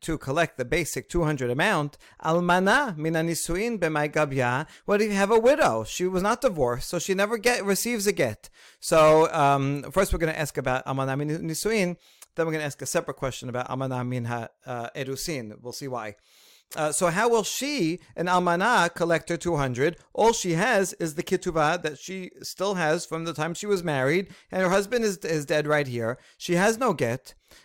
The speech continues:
And the answer is, "Be'adeh mita," when she brings witnesses that her husband died. So the witnesses will say, "The husband died," she gets the two hundred. She produces the ketubah, she gets the added, uh, thousand amount. Fine.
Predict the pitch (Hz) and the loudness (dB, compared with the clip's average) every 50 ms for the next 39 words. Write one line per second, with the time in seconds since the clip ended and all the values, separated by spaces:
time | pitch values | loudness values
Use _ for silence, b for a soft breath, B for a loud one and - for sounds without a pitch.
0 | b b 135 131 139 160 180 196 180 - 240 254 262 247 220 208 190 175 170 214 | b b -6 -2 -2 0 0 -2 0 0 2 2 4 4 2 2 0 0 0 0
1 | 214 196 208 214 175 190 190 196 190 185 185 180 - - 147 139 131 123 123 131 | 2 2 2 2 2 2 0 2 2 0 -2 -2 -2 0 0 2 2 2 0 -2
2 | 131 143 147 156 - - 170 170 208 226 233 202 208 269 - 277 220 170 - - | -2 -2 -4 -4 -4 -6 -6 -4 -4 -4 -4 -4 -4 -4 -2 -2 -2 0 0 0
3 | 139 139 131 143 147 147 143 147 151 147 165 180 170 - 202 196 180 143 117 107 | 0 0 0 -2 -2 -2 -2 -2 -2 -2 -2 -2 0 0 -2 0 0 -2 -2 -2
4 | 113 135 180 196 - b b b b b - 175 175 190 202 208 262 285 277 254 | 0 0 0 -2 -4 b b b b b -2 0 0 2 4 4 4 4 4 2
5 | 208 175 - 165 165 170 175 185 180 - - - - 170 180 160 - - 196 180 | 0 0 0 2 2 2 2 0 -2 -6 -8 -8 -6 -6 -4 -4 -4 -2 0 0
6 | 170 160 143 139 170 180 170 175 175 165 165 180 190 208 240 254 - b b b | 2 2 2 0 0 -2 -2 -2 -4 0 2 2 4 4 4 2 0 b b b
7 | - - 170 156 175 147 - - 151 135 - 165 156 131 120 117 107 135 165 185 | -10 -6 -2 0 0 0 0 -2 -6 -4 -2 -2 0 0 -2 -2 0 0 0 0
8 | 180 b b b b - - - 170 160 175 196 190 175 185 202 - 240 240 - | -2 b b b b -6 -2 0 0 0 0 -2 -2 0 -2 -2 -2 -2 -4 -2
9 | 247 233 254 254 240 233 220 - B B B - - - 208 190 - - - 190 | 0 2 4 4 4 4 2 -2 B B B -8 -2 0 0 0 0 -2 -4 -4
10 | - - 170 170 160 165 160 151 156 151 151 139 - - 139 131 131 120 117 127 | -2 0 0 2 2 2 0 0 2 2 2 2 2 2 2 2 2 0 -2 -4
11 | 127 120 117 110 101 92 87 - - - - - 147 135 120 98 85 82 | -6 -6 -6 -8 -8 -12 -14 -16 -18 -20 -10 -6 -4 -4 -4 -6 -12 -20